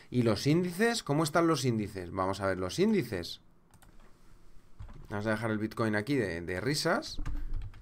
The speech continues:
Mirad los índices. Los índices, esto es el S P quinientos en gráfico diario, en semanal. Los índices están en máximos históricos, ¿de acuerdo? Máximos históricos.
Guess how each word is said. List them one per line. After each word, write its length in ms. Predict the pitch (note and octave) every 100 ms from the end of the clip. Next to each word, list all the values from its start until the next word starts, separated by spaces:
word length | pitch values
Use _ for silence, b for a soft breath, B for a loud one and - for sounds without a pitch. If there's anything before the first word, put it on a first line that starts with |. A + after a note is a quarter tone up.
| - - - - - - - b - - -
Mirad 280 | G#2 G2 G2+
los 220 | D#3 D#3+
índices. 420 | A3+ G#3 A#2+ G#2
Los 220 | G2 -
índices, 360 | A2 A#2 C#3+ C#3+
esto 180 | C3+ D3+
es 60 |
el 80 | D3
S 140 | D3 D3+
P 140 | D#3
quinientos 540 | B2 C#3 A#3 A#3 A#2+
en 80 | A2
gráfico 400 | G#2 G#2 G#2+ G2
diario, 600 | G2+ F3+ G#3+ A#2+ F2+ - -
en 120 | F#2
semanal. 560 | F2+ G2+ G2 D3 F#3+ A#2+ B B -
Los 220 | A2+ A2
índices 380 | A2+ A#2 C#3+ D3+
están 260 | C#3+ D#3+
en 140 | F#3 C#3
máximos 560 | E3 A#3 - B2+ A2+
históricos, 640 | A2 - F#2+ F2 F2 F2 -
¿de 80 |
acuerdo? 360 | - F#2 F#2+ D3
Máximos 580 | E3 C#3 - G3 G3+ B2+
históricos. 800 | A2 - G3+ F#3+ - - -